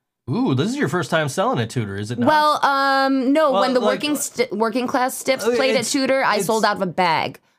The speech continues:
Speaker 2: But
Speaker 1: I was
Speaker 2: I'm
Speaker 1: saying
Speaker 2: getting a
Speaker 1: it's,
Speaker 2: table.
Speaker 1: it's your first time with a table at Tudor.
Speaker 2: Yeah, I actually have to find out if there's an outlet near my table or if I have to figure something else out.
Speaker 1: And this is, uh,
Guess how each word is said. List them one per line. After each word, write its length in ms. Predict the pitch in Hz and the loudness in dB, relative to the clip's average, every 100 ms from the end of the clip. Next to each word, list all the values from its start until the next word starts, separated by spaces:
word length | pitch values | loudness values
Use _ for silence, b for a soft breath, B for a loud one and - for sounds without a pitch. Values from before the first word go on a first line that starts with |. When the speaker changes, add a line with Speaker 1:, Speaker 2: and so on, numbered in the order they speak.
| _ | _
Speaker 2:
But 120 | 202 | 0
Speaker 1:
I 60 | 175 | 2
was 80 | 220 | 2
Speaker 2:
I'm 40 | |
Speaker 1:
saying 120 | 233 240 | 0 0
Speaker 2:
getting 100 | - | 0
a 20 | |
Speaker 1:
it's, 80 | 139 | 0
Speaker 2:
table. 340 | 226 220 208 | 0 2 2
Speaker 1:
it's 80 | 170 | 0
your 80 | 165 | -2
first 320 | 131 180 175 | 0 0 0
time 220 | 196 175 160 | 0 0 0
with 140 | 151 | 0
a 60 | 139 | -2
table 600 | - - 170 160 113 98 | -4 -4 -2 0 0 -2
at 100 | 104 | -6
Tudor. 160 | - 202 | -2 0
Speaker 2:
Yeah, 280 | 190 165 - | 2 0 0
I 120 | 208 | 0
actually 220 | 247 - 262 | 0 0 -2
have 100 | 240 | 0
to 60 | |
find 200 | 226 208 | -2 0
out 140 | 196 185 | 0 0
if 80 | |
there's 160 | 156 156 | -2 -4
an 40 | - | -2
outlet 340 | 175 202 - | 0 0 -2
near 100 | 175 | -2
my 140 | 160 | -2
table 340 | 147 165 151 151 | -2 -2 0 -2
or 40 | |
if 100 | 143 | -2
I 40 | 135 | -4
have 120 | 165 | -6
to 60 | |
figure 220 | - 160 139 | -8 -6 -6
something 280 | 139 131 120 | -8 -8 -6
else 240 | 156 - | -6 -6
out. 240 | 104 90 - _ _ _ _ _ _ _ _ _ _ | -6 -6 -8 _ _ _ _ _ _ _ _ _ _
Speaker 1:
And 340 | 117 117 120 131 | -2 0 2 2
this 200 | 135 139 | 2 0
is, 260 | 120 107 | 0 2
uh, 580 | 127 120 117 117 113 113 | 2 4 2 2 0 -2